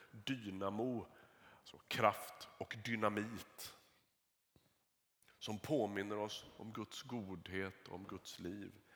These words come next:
Men anden påminner mig inte bara om att jag är älskad, utan att också alla andra är älskade och sökta av honom.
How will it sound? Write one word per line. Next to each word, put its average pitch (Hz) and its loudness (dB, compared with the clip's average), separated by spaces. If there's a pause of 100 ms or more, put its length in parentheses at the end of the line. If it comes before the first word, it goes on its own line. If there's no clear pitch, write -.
(300)
Men 127 6 (1300)
anden 113 2 (220)
påminner 104 -2
mig 120 -2
inte 123 -6
bara 107 -2
om 92 -4
att 107 -6
jag 127 -6
är - -6
älskad, 80 -10 (680)
utan 120 -6
att 127 -4
också - -4 (100)
alla 101 2 (100)
andra 107 -6
är 85 -10 (460)
älskade 87 -4 (440)
och - -10
sökta - -6
av 85 -4
honom. 82 -12